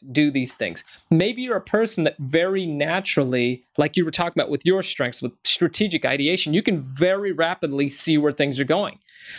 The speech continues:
Oftentimes for those strengths, they're sitting in a meeting, they're sitting in a program, and they're like,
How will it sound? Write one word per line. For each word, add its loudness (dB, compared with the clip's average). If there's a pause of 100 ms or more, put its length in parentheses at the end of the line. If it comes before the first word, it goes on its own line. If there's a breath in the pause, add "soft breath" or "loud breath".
(100)
Oftentimes 0
for 2
those 0
strengths, 0
they're 2
sitting -2
in -2
a 0
meeting, 2
they're 4
sitting 0
in 0
a -4
program, 0
and 0
they're 2
like, -2